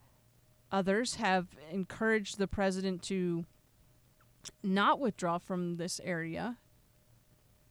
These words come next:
is because history would suggest that Turkey is not simply going to diplomatically take over this region, particularly when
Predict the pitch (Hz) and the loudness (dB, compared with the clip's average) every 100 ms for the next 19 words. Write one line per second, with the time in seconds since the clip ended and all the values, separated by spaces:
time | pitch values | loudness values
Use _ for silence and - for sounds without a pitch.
0 | - 214 190 233 214 - - 269 240 208 | -4 -2 -2 -4 -4 -8 0 4 6 6
1 | 269 - - _ _ _ _ _ _ _ | 2 -6 -12 _ _ _ _ _ _ _
2 | - 277 - 294 277 254 247 269 208 - | 4 4 4 -4 -4 -4 -6 -8 -4 0
3 | 170 202 - 202 - 247 226 233 220 196 | 0 0 -2 -4 -2 -4 -2 -2 0 2
4 | 202 196 220 - - 208 - 180 170 180 | 2 4 2 2 -2 -4 -2 -4 0 0
5 | 175 175 - 175 170 165 - - _ - | 0 -2 -2 -2 0 -4 -10 -20 _ -20
6 | - - - _ _ _ _ _ _ _ | -20 -20 -20 _ _ _ _ _ _ _
7 | _ 202 160 233 - 220 190 190 196 - | _ -6 6 6 6 6 8 8 8 4
8 | 190 - 202 190 175 170 170 170 240 285 | 0 2 0 4 4 4 0 0 0 -2
9 | - - - _ _ _ _ - 240 - | -2 -10 -14 _ _ _ _ 4 4 4
10 | 269 254 294 262 220 196 185 170 160 180 | -4 0 2 4 6 6 4 2 0 -2